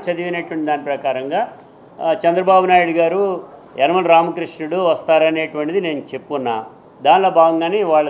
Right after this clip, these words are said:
దీంట్లో రావటం జరిగింది. కాబట్టి ఇన్వెస్టిగేషన్లో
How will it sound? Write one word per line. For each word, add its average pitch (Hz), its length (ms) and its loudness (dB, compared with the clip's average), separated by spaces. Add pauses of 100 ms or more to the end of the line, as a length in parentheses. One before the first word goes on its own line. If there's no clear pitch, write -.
దీంట్లో 147 240 -6 (100)
రావటం 139 420 0
జరిగింది. 107 380 -12 (440)
కాబట్టి 233 400 0 (840)
ఇన్వెస్టిగేషన్లో 214 1000 0